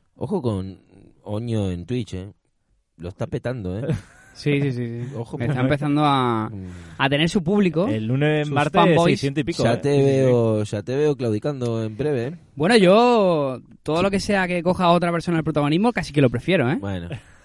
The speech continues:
Speaker 1: Bueno, que, bueno, a vos te gusta también, ¿eh?
Speaker 3: A ver, también me
Speaker 1: Sos
Speaker 3: gusta.
Speaker 1: un gran streamer.
Speaker 3: Voy a abrir la
Speaker 2: Eh,
Speaker 3: puerta
Speaker 1: le
Speaker 3: porque me
Speaker 1: gusta su,
Speaker 3: está
Speaker 2: Se está muriendo, se está muriendo.
Speaker 1: a él le gusta.
Speaker 3: Con la
Speaker 1: Y
Speaker 3: camisita.
Speaker 1: normal que se esté muriendo. Me
Speaker 3: Joder, con la
Speaker 1: Ya
Speaker 3: camisita.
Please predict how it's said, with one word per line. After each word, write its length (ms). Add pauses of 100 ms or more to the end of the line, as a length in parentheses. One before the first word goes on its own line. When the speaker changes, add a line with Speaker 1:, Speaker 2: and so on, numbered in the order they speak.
(320)
Speaker 1:
Bueno, 260
que, 220
bueno, 220
a 40
vos 140
te 80
gusta 300
también, 360
¿eh? 220
Speaker 3:
A 80
ver, 100
también 200
me 60
Speaker 1:
Sos 80
Speaker 3:
gusta. 160
Speaker 1:
un 40
gran 260
streamer. 420 (340)
Speaker 3:
Voy 80 (280)
a 40
abrir 160
la 80
Speaker 2:
Eh, 40
Speaker 3:
puerta 200
Speaker 1:
le 40
Speaker 3:
porque 160
me 120
Speaker 1:
gusta 140
su, 60 (160)
Speaker 3:
está 60
Speaker 2:
Se 60
está 160
muriendo, 280
se 60
está 120
muriendo. 240
Speaker 1:
a 20
él 40
le 80
gusta. 360
Speaker 3:
Con 100
la 60
Speaker 1:
Y 20
Speaker 3:
camisita. 400
Speaker 1:
normal 220
que 100
se 80
esté 160
muriendo. 480
Me 400
Speaker 3:
Joder, 200
con 100
la 40
Speaker 1:
Ya 60
Speaker 3:
camisita. 220